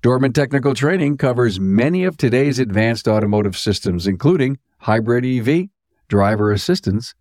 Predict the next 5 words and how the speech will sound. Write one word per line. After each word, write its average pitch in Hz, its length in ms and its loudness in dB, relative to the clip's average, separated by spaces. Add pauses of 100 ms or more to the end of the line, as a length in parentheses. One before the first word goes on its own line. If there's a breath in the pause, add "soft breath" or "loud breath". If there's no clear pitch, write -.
(180 soft breath)
diagnostics, 95 960 0
emission, 135 600 2
and 107 160 -2
complex 104 480 -2
electronics. 87 840 0